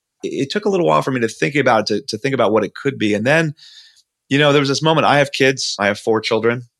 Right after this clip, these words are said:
They're getting older, <laughs> as it turns out. But they all went to this school that had this wonderful tradition, right? Every Friday, the kids would bring in spare change. They,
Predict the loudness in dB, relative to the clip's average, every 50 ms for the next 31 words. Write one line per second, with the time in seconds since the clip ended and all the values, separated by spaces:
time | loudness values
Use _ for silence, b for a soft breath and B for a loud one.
0 | _ _ -6 -4 -2 -2 0 2 2 4 4 4 4 4 0 -4 -10 -16 -6 -4
1 | -4 -4 -4 -6 -8 -10 -4 -2 -2 -2 0 0 2 2 2 2 0 B B B
2 | B B B B B B 0 2 4 4 4 4 4 4 2 2 0 0 0 0
3 | 0 0 0 -2 -6 -4 -2 0 2 4 4 4 4 2 0 0 0 -2 -4 -4
4 | -2 0 0 2 2 2 0 0 -2 -2 -2 -4 -2 -2 -2 -2 -2 -4 -6 -10
5 | -12 -8 -2 0 0 2 4 2 2 2 0 -2 -2 0 2 4 4 6 4 4
6 | 2 2 0 -2 -4 -4 -4 -4 -2 -2 -4 -4 -4 -2 0 0 2 2 0 -2
7 | -2 -4 -2 0 0 0 0 0 -2 -2 -2 -2 -2 -4 -6 -8 -8 -8 -8 -8
8 | -6 -4 -6 -6 -6